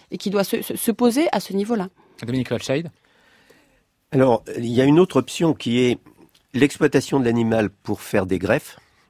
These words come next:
Speaker 3: Mais là, on ne sait pas demain la veille qu'on en aura parce que on ne sait pas du tout ce qu'un cochon humanisé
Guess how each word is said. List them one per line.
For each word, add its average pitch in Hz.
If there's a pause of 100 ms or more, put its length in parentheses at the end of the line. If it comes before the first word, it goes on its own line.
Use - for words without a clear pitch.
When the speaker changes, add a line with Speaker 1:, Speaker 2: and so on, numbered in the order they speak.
(320)
Speaker 3:
Mais 92
là, 110
on 98
ne 90
sait -
pas 101
demain 92
la 90
veille 95
qu'on 90
en 92
aura 95
parce -
que 92 (100)
on 113
ne 110
sait 101 (100)
pas 107
du 92
tout 107
ce 98
qu'un 92 (420)
cochon 110
humanisé 92